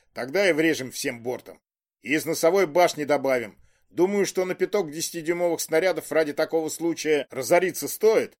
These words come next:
а?» «Не возражаю. Работай, Василий Нилыч». «Радио от командующего, ваше благородие»,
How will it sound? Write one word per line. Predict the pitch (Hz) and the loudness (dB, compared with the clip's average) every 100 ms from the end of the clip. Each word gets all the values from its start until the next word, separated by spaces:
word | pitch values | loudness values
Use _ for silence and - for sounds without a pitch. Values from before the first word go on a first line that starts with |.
| _ | _
а?» | 127 202 220 _ _ _ _ _ _ _ _ - | -2 0 -2 _ _ _ _ _ _ _ _ -8
«Не | 139 | -6
возражаю. | 143 151 170 160 127 90 _ | -2 0 2 2 0 -2 _
Работай, | 104 151 180 - | -4 -2 0 -2
Василий | 123 120 117 | -4 -6 -10
Нилыч». | 101 107 87 - _ _ _ _ _ _ _ _ _ | -12 -16 -18 -20 _ _ _ _ _ _ _ _ _
«Радио | 110 143 220 226 233 | -4 4 6 6 6
от | 214 | 4
командующего, | 214 226 220 208 - 139 | 2 2 0 -2 -2 -2
ваше | 131 165 143 | 0 0 0
благородие», | 117 120 139 131 104 95 | -4 -2 0 -2 -6 -12